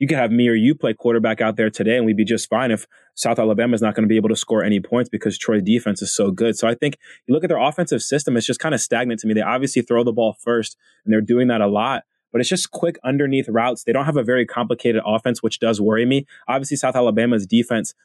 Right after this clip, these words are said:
played well in this game, but just compared to the firepower that you see on their offense. That's why Troy's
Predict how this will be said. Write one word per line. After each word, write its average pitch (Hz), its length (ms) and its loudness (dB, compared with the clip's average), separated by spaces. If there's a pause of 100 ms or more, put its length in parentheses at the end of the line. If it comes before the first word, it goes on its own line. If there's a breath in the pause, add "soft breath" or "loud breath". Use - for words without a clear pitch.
played 127 200 0
well 117 180 2
in 117 60 0
this 107 140 -2
game, 113 260 0
but 104 100 -2
just - 160 -4
compared 139 440 -2
to 127 80 -4
the 110 100 -2
firepower 113 680 -2 (240)
that - 80 -6
you 120 60 2
see 127 180 0
on 113 80 0
their 104 180 0
offense. 117 360 -2
That's 113 120 -4
why 110 120 0
Troy's 117 400 0